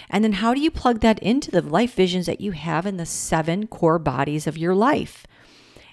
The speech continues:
And I call the seven core bodies your emotional, your mental,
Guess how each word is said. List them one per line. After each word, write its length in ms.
And 240
I 240
call 240
the 80
seven 320
core 220
bodies 480
your 100
emotional, 640
your 180
mental, 640